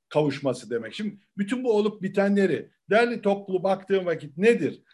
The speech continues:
Senin, e, belki birazdan, e, sen bunu gayet iyi anlatırsın. Şimdi bir, e, yap iş devlet,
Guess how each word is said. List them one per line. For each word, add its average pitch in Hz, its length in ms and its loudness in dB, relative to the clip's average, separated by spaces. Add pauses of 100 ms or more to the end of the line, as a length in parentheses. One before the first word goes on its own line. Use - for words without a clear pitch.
(100)
Senin, 185 480 0 (100)
e, 156 320 -6
belki 160 360 0
birazdan, 143 560 0 (280)
e, 139 220 -4
sen 143 280 -4
bunu 143 180 -4
gayet 139 300 0
iyi 139 100 0
anlatırsın. 120 560 -4
Şimdi 120 320 -12
bir, 120 180 -8 (320)
e, 127 60 -12 (380)
yap 131 280 -2
iş - 240 -12
devlet, 135 480 2